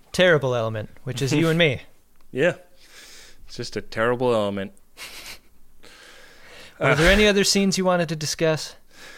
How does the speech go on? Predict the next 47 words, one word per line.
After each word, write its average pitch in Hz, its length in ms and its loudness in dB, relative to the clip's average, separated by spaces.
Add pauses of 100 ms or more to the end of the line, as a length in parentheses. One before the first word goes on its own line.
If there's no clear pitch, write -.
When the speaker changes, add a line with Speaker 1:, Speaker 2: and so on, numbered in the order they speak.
(380)
Speaker 2:
Yeah, 190 320 4
I 175 80 4
just, 175 280 -4
I, 147 160 2
I 143 100 0
wanted 165 220 2
to 156 60 -4
call 120 280 2
out 113 160 2
one 113 460 -2 (100)
little 120 220 -2
detail 113 560 -2
that 113 340 -4 (140)
I 107 320 -2 (240)
thought 117 260 -2
was 107 220 -6
real 110 160 0
fun 107 480 -2
with 117 220 -10
the, 107 320 -4
with 123 120 -10
the 135 120 -8
H 127 220 -2
D 120 160 -2
upgrade. 107 460 -2
You 104 80 -4
can 113 160 -4
actually 107 400 -4
read 107 560 -8 (160)
what's 113 220 -6
on 107 180 0
screen 110 540 -6
when 110 140 -6
they're 104 220 -2
looking 113 380 -6
at 104 100 -6
the 101 80 -12
treaty. 117 580 -4
Speaker 1:
<laughs> - 40 -20 (760)
Speaker 2:
And, 185 240 4
uh, 104 220 2 (240)
<laughs> - 220 -20
there's 127 180 -2
a 156 80 -2
couple 135 320 2
of, 113 300 -2 (480)
like, 120 280 0